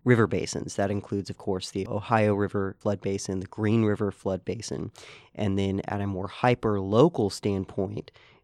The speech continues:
the Panther and Yellow Creek flood basins. I don't want to get too much into a geography lesson, but I think that most people understand that water is always going to be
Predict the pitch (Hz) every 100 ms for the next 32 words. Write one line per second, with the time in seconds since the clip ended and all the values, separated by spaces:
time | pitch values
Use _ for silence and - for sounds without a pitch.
0 | - 110 98 90 - 120 117 120 107 101
1 | - 107 92 92 95 101 98 - 156 143
2 | - 90 - - - - - - - _
3 | - - - - _ - 117 123 117 117
4 | 110 113 107 - 139 131 123 113 104 117
5 | 101 101 104 101 95 151 110 101 98 -
6 | 104 95 113 104 101 - 117 110 - 104
7 | - 113 117 - 123 117 104 101 98 -
8 | 107 95 95 98 - 98 98 101 98 101
9 | 101 - 101 - - 104 107 101 95 110
10 | 98 95 98 101